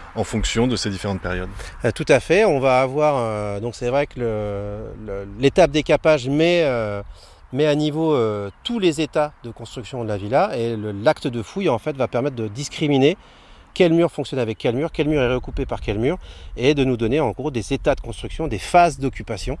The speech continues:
Speaker 2: au milieu de ces états de construction. On sait que, euh, sur ce mètre cinquante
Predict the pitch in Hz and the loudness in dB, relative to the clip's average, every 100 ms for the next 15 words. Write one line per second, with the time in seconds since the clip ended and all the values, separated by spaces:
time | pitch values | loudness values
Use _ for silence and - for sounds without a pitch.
0 | - - - 139 147 151 - 120 113 110 | -10 -14 2 4 6 4 0 -4 -4 -4
1 | - 98 - - 151 - - - - 127 | -6 -12 -12 -6 -8 -8 -18 -20 -8 -2
2 | 127 - 180 151 135 160 113 104 101 101 | 2 4 4 4 2 4 2 0 -4 -6
3 | 107 117 - 175 - 131 165 - 175 151 | -8 -10 -6 -4 0 4 4 2 -2 2
4 | 170 170 - | 2 0 -4